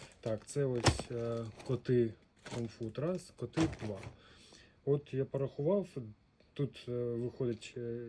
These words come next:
вісімнадцять кілограм. Ну, це близько десь відсотків десять від, е, загальної кількості замовлень по к-, кілограмам. От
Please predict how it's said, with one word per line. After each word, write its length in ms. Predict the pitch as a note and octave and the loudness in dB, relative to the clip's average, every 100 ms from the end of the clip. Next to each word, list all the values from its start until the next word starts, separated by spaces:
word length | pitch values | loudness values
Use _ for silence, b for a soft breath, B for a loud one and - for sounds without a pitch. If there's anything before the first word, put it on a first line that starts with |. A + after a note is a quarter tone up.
| A#2 A#2 | -8 -6
вісімнадцять 420 | A#2+ - B2+ A#2+ | -6 -2 0 0
кілограм. 420 | - B2+ B2+ F#3 E3 B B B | -2 -2 2 0 0 B B B
Ну, 80 | D3 | 0
це 200 | - F3+ | 4 6
близько 480 | C#3+ F#3 - D3+ C3 | 8 6 6 2 4
десь 360 | D3 D3 - - _ _ - _ _ - | 4 2 -4 -14 _ _ -20 _ _ -6
відсотків 540 | B2+ - D3+ - B2 | -4 2 0 0 -2
десять 480 | A2 D3+ F3+ A#2+ - | 6 8 8 6 -4
від, 140 | B2+ - _ - - _ - | -4 -4 _ -20 -20 _ -8
е, 280 | A#2+ A#2 A2+ A2+ A2 - - - - | -4 -2 -2 -4 -6 -10 -20 -20 -14
загальної 680 | B2 C3+ C3+ C3+ A#2+ A2+ A#2 | -4 0 2 4 4 4 2
кількості 840 | G#2+ C#3 A#2 A#2 - - A2+ A2+ A#2 | 0 -2 0 -2 -2 0 2 2 2
замовлень 600 | A2+ C3 G3+ F3 A2+ G#2 - - | 0 4 6 6 4 -2 -6 -2
по 420 | A2+ A2+ A2 G#2+ - | 2 2 2 0 -6
к-, 80 | - - | -20 -6
кілограмам. 600 | - B2+ A#2 A#2 G#2+ G#2 - B B B B B B B B | -2 2 2 0 -2 -4 -8 B B B B B B B B
От 260 | D3 D#3 | 2 2